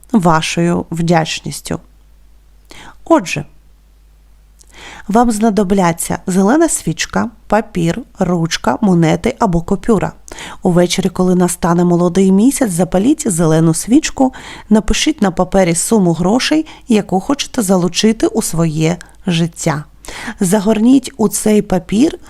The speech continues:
монету або купюру. Промовте: «Як місяць зростає, так і мій достаток множиться».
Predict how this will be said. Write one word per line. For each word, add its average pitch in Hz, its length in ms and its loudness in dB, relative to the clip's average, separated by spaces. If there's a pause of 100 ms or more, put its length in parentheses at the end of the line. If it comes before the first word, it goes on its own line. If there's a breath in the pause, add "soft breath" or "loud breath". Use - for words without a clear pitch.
(120)
монету 240 760 4
або 170 240 -2
купюру. 202 640 0 (360 loud breath)
Промовте: 233 720 2 (760 loud breath)
«Як 208 300 0
місяць 208 360 2
зростає, 190 680 0
так 190 240 -2 (100)
і 202 100 2
мій 185 180 4
достаток 170 720 -2
множиться». 196 840 2